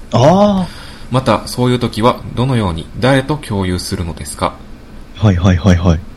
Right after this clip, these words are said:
Speaker 2: ほっとしたいレモンを知る人がリアルの生活にはいなく、かつその状況を望んでいるホトレモさんはどのようにその欲望を満たしているのですが、えー、とても気になるので教えていただきたいです。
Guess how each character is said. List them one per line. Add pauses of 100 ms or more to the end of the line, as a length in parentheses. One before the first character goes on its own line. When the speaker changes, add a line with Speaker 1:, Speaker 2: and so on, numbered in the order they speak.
Speaker 2:
ほ
っ
と
し
た
い
レ
モ
ン
を
知
る
人
が
リ
ア
ル
の
生
活
に
は
い
な
く、 (400)
か
つ (120)
そ
の
状
況
を
望
ん
で
い
る
ホ
ト
レ
モ
さ
ん
は (420)
ど
の
よ
う
に
そ
の
欲
望
を
満
た
し
て
い
る
の
で
す
が、 (1300)
え
ー、
と
て
も
気
に
な
る
の
で
教 (100)
え
て
い
た
だ
き
た
い
で
す。